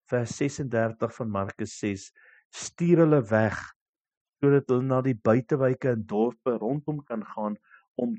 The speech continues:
brood vir hulle self te koop, want hulle het niks om te eet nie." Weereens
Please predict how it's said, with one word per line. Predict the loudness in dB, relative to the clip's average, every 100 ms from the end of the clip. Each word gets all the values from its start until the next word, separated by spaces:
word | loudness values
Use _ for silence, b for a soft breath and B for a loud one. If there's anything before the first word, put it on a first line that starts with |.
| -4
brood | 2 2 0
vir | -2 0
hulle | 0 -4
self | -4 0 4 2 0
te | -16 _
koop, | -8 -8 b b b
want | -6 -2
hulle | 2 2
het | 0
niks | -6 -8 -10
om | -14
te | -12 -18
eet | -20
nie." | _ _ _ _ _ _ _ _ _ _ -2
Weereens | 2 2 2 -4 -6 -10 -18